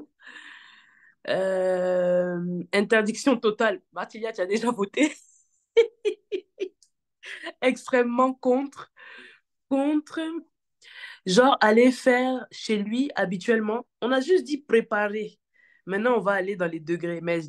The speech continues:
dé-, déjà préparer de base. Toi, tu es pour ou contre ? Voilà, ça dépend.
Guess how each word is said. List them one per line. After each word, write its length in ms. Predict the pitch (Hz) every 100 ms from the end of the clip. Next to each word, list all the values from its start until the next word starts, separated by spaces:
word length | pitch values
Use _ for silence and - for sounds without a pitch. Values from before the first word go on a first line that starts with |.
| 143
dé-, 260 | 151 175 170
déjà 300 | 180 185 220
préparer 480 | - 196 185 180
de 100 | 180
base. 440 | 156 139 131 - - _ _ _ -
Toi, 100 | 202
tu 140 | 175
es 60 | 151
pour 240 | - 208
ou 80 | 160
contre ? 400 | - 143 - - - - - - - -
Voilà, 180 | 143 143
ça 220 | - 156
dépend. 760 | 151 156 180 185 190 190 185